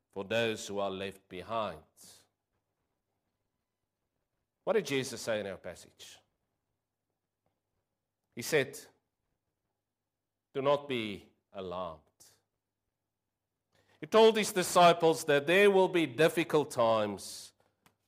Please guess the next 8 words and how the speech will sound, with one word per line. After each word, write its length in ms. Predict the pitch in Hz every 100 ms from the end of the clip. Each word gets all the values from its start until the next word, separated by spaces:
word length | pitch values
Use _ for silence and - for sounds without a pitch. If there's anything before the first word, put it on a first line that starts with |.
| -
but 200 | 113 -
see 340 | - 175 165
that 320 | 147 123 120
no 320 | 110 123 151
one 440 | 160 147 143 135 131 _ _ _ _ _ _ _ _ _ _ _ _ _ _ _
leads 460 | 92 110 120 117 110
you 140 | 101
astray. 640 | 90 - - 87 82 82